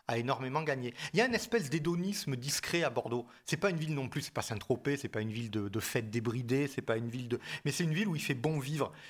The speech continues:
Et, euh, euh, le, l'image du vin de Bordeaux est aussi assez liée à ça. Le vin de Bordeaux, il se déguste. C'est pas la, c'est pas la vodka, c'est pas, c'est pas quelque chose qu'on utilise pour se saouler, le vin de Bordeaux.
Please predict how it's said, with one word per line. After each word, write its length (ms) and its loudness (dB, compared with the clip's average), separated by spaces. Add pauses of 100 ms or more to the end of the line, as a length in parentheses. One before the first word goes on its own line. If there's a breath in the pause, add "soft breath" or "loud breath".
(200 loud breath)
Et, 220 4
euh, 400 4 (280 loud breath)
euh, 80 6
le, 260 0 (160)
l'image 360 4
du 140 -2
vin 160 2
de 80 -2
Bordeaux 420 2
est 160 -2
aussi 260 2
assez 220 2
liée 140 2
à 80 4
ça. 340 0 (560)
Le 60 4
vin 140 4
de 40 2
Bordeaux, 240 6
il 60 -2
se 100 -2
déguste. 540 0 (240 loud breath)
C'est 160 0
pas 180 6
la, 220 4
c'est 140 0
pas 120 6
la 120 6
vodka, 420 4
c'est 80 -4
pas, 140 0
c'est 100 -6
pas 140 2
quelque 160 -4
chose 120 0
qu'on 140 -2
utilise 300 -6
pour 160 -4
se 200 0
saouler, 440 0
le 80 -2
vin 100 0
de 80 -2
Bordeaux. 320 0